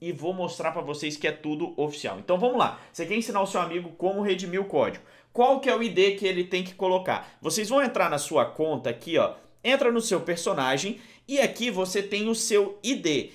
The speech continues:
Você precisa passar pro seu amigo esse seu I D. Então, você vai falar com fulano, cicrano, o seu amigo que não joga há sete dias, só precisa ser sete dias. "Ô, João, vai lá, entra no seu jogo", você não precisa jogar, entra no seu jogo,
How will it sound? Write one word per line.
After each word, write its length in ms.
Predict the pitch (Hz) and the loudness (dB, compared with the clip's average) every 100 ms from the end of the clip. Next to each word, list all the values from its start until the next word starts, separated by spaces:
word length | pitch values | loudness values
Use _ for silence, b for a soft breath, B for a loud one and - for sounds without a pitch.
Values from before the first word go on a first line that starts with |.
| B | B
Você 240 | 175 180 254 | -2 0 -2
precisa 500 | - 233 226 233 226 | -2 -2 0 0 0
passar 480 | 185 160 - 175 175 | 2 2 2 0 -2
pro 100 | 151 | -6
seu 280 | - 151 | -2 0
amigo 500 | 127 139 208 156 131 - | 0 0 -2 -2 -8 2
esse 360 | 175 196 247 | 2 4 -2
seu 260 | - 202 202 | -2 0 0
I 80 | 254 | 2
D. 300 | 170 117 B B | 0 0 B B
Então, 140 | - 208 | -10 -6
você 180 | 214 190 | -4 -4
vai 140 | 165 | -2
falar 240 | 170 151 | -2 -2
com 160 | 151 151 | -4 -8
fulano, 440 | - 156 120 156 | -8 -2 -2 -2
cicrano, 460 | 135 - - 127 165 | -4 -10 -4 -4 -2
o 40 | |
seu 180 | 208 320 | -2 -2
amigo 260 | 311 294 262 | -2 -6 -4
que 100 | 285 | -2
não 140 | 269 | -2
joga 280 | 196 214 202 | 2 2 2
há 20 | |
sete 320 | - 214 208 | 0 -2 -2
dias, 180 | 151 120 | -4 -4
só 140 | - 170 | -2 -6
precisa 320 | - 214 190 | -4 -6 -4
ser 160 | 196 | -6
sete 320 | 180 185 180 160 | -2 -2 -4 -6
dias. 340 | 123 - - B B B B | -6 -6 -10 B B B B
"Ô, 720 | 180 185 185 180 175 175 - - _ | 2 4 4 4 2 0 -2 -8 _
João, 460 | 143 240 269 123 B B | -2 2 2 0 B B
vai 300 | 127 147 247 | -8 0 2
lá, 440 | 233 180 196 - - | 4 4 2 -2 -10
entra 300 | 220 294 302 | -6 -4 -4
no 100 | 262 | -2
seu 180 | 247 226 | 0 0
jogo", 220 | 165 196 | 2 0
você 80 | 240 | 0
não 120 | 254 | -2
precisa 300 | 370 359 330 | -2 -6 -6
jogar, 560 | 277 175 131 147 - - - | -4 -2 0 -2 -4 -16 -6
entra 320 | 339 359 302 | -4 -4 -2
no 120 | 220 | -2
seu 240 | - 175 135 | 0 0 0
jogo, 500 | 160 196 117 101 | 0 0 -2 -6